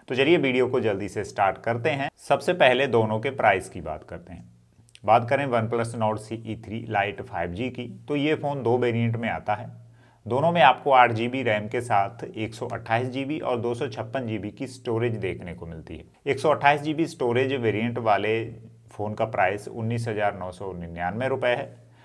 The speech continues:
और जिसमें आपको दो सौ छप्पन जी बी स्टोरेज मिलती है, उसका प्राइस इक्कीस हज़ार नौ सौ निन्यानवे रुपये है।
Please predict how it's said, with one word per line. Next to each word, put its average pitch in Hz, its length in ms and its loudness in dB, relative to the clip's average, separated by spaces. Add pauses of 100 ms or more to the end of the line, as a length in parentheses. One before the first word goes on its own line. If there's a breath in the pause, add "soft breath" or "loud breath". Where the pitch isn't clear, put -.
(140 soft breath)
और 120 100 0
जिसमें 120 260 0
आपको 143 220 2
दो 127 160 0
सौ 143 120 -4
छप्पन 123 380 -6
जी 139 100 -4
बी 127 120 -6
स्टोरेज 120 420 -2
मिलती 101 300 -6
है, 117 200 -10 (340 loud breath)
उसका 143 240 0
प्राइस 147 400 2
इक्कीस 170 380 -4
हज़ार 113 300 4
नौ 110 180 -2
सौ 107 180 -6
निन्यानवे 87 500 -6
रुपये 82 220 -10
है। - 140 -16